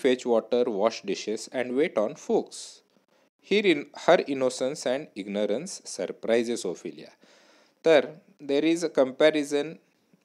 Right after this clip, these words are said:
<clears throat> between Eva and टॉप्सी.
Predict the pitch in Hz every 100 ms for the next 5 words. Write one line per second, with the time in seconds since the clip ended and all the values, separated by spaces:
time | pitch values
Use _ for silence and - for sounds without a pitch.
0 | _ 165 156 107 - _ _ 113 113 123
1 | 165 180 - _ - 120 113 127 143 135
2 | 127 139 _ _ _ _ 107 90 - -